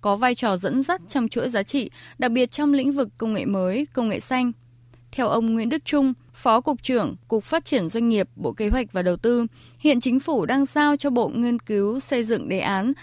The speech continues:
phát triển doanh nghiệp nhà nước quy mô lớn, đặc biệt là tập đoàn kinh tế nhà nước đang sở hữu, nhằm phát huy vai trò mở đường dẫn dắt cho doanh nghiệp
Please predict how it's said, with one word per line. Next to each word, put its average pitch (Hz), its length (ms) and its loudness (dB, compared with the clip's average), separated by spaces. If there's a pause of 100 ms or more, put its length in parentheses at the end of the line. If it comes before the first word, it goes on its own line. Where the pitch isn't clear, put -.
(160)
phát - 180 -4
triển 226 220 -2
doanh 262 200 2
nghiệp 220 140 2
nhà 185 180 -2
nước 269 340 2
quy 254 120 0
mô 226 160 2
lớn, 214 320 2 (340)
đặc 262 160 0
biệt 240 200 0
là 220 220 0
tập 214 200 -4
đoàn 208 260 0
kinh 277 200 0
tế 202 180 0
nhà 262 140 2
nước 277 260 2
đang 240 200 -2
sở - 160 -4
hữu, 196 320 0 (300)
nhằm 233 240 0
phát 339 180 0
huy 311 340 2
vai 285 240 0
trò 226 300 0
mở 180 220 0
đường 185 340 2
dẫn 226 240 0
dắt 349 220 -4
cho 262 120 -2
doanh 226 200 -2
nghiệp 190 200 0